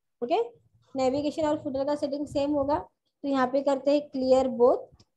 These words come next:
ओके, क्लियर both के बाद उसका width, अ, sorry, color देते हैं उसमें टेक्स्ट कलर व्हाइट।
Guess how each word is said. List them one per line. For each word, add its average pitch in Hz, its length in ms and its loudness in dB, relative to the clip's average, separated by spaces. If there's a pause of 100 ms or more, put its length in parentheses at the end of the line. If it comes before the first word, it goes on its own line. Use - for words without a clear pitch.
(2000)
ओके, 277 200 -8
क्लियर - 920 -4
both 302 260 0
के 311 80 -2
बाद 311 200 2
उसका 311 320 -2
width, 262 340 -4 (240)
अ, 220 280 6
sorry, 220 260 0 (120)
color 262 300 0
देते 262 320 2
हैं 269 140 -2
उसमें 262 380 -6 (3250)
टेक्स्ट 240 220 -6
कलर 254 240 0
व्हाइट। 254 420 -4